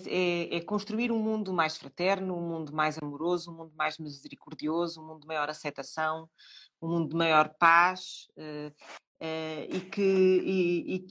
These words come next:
que as coisas têm que nos ajudar para isso. E se não ajudam, então também não servem. Temos que as deixar lar-, temos que as ir largando, não é? Eh, e às vezes nós escravizamos-nos a elas, e talvez isso seja uma das coisas que eu tenho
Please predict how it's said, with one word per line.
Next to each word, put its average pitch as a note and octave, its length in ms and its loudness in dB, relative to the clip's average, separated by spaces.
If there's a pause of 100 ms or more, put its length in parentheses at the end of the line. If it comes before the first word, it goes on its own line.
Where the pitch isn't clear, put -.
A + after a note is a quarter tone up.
(120)
que A3 80 0
as G3+ 80 -2
coisas A#3+ 320 4
têm B3 180 6
que B3 80 -4
nos A#3 180 2
ajudar A#3 440 6
para A#3+ 120 0
isso. G#3 260 -4
E G#3 40 -10
se - 140 -12
não C4 180 0
ajudam, C4 500 -2
então C4 160 -6
também B3+ 180 -6
não B3+ 240 -6
servem. C#3 600 -8 (160)
Temos E3+ 160 -8
que - 80 -6
as F3+ 80 -6
deixar G3+ 420 4
lar-, F#3+ 280 -2 (340)
temos G#3+ 160 -4
que A#3 100 -2
as G#3 100 -2
ir A3+ 100 -2
largando, F#3 560 0
não D3+ 120 -10
é? F3 140 -10 (600)
Eh, D#3+ 320 -6
e F3 140 2
às F#3+ 220 6
vezes A3 540 0
nós G#3+ 380 0
escravizamos-nos G3+ 880 -2
a F#3 60 0
elas, D#3+ 560 -2
e E3+ 80 -10
talvez F3 340 -6
isso F#3 120 -10
seja F#3+ 200 -4
uma F3+ 80 -2
das F3+ 100 -6
coisas F3 220 -8
que - 80 -10
eu F3+ 40 -6
tenho E3+ 460 -6